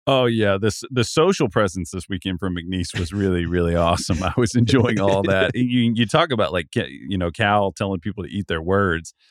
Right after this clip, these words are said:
Speaker 1: The bad guys have had the ultimate eat your words tour, like, in the past couple of years. Like,
Speaker 2: Yes.
Speaker 1: you know, it's like, n-, y-, we've joked about this a lot, that, like, the framing of the, like, "Oh, man, how shameful these kids were given money and they were given accommodations." And you,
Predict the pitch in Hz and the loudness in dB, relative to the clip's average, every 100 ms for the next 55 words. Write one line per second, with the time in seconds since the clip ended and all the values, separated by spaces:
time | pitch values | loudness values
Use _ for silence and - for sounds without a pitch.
0 | _ - 143 170 233 226 160 151 107 - | _ -8 -2 2 2 2 0 0 -2 -10
1 | _ _ _ _ _ _ - 123 113 98 | _ _ _ _ _ _ -6 -2 -2 -2
2 | 110 95 - 113 107 101 90 104 95 92 | -2 -4 -2 -2 -2 -2 -4 -6 -6 -6
3 | 87 87 80 - - 98 76 69 - - | -2 -2 -2 -6 -6 -4 -2 -6 -6 -6
4 | 92 87 85 76 65 - - 78 80 60 | -4 -4 -2 -2 -2 -4 -6 -4 -6 -8
5 | 55 - 87 95 80 92 73 71 90 107 | -10 -4 -2 0 0 0 0 -2 -2 0
6 | 95 _ - - _ - 113 95 87 - | 0 _ -20 -20 _ -4 -2 -2 -6 -6
7 | 131 127 117 113 107 98 101 87 98 - | 2 4 4 2 2 2 -2 0 -2 0
8 | 92 92 85 - 85 92 92 101 98 117 | 2 2 2 -2 -12 -6 -4 -4 -2 0
9 | 123 117 104 101 95 90 87 87 85 80 | 2 2 0 0 0 -2 -2 -2 -2 -2
10 | 76 98 107 113 113 104 98 95 95 101 | -2 0 2 2 2 0 0 -2 -2 -2
11 | 110 - 123 113 104 90 92 95 92 - | -2 -2 -2 -2 -2 -4 -2 -2 -2 -2
12 | 117 104 98 98 101 113 113 113 120 110 | -2 -2 -2 -4 0 0 2 2 2 2
13 | 104 104 107 107 104 120 120 113 104 117 | 0 2 2 0 0 0 2 0 2 0
14 | 110 104 101 117 120 104 107 113 | 2 2 2 2 0 0 0 0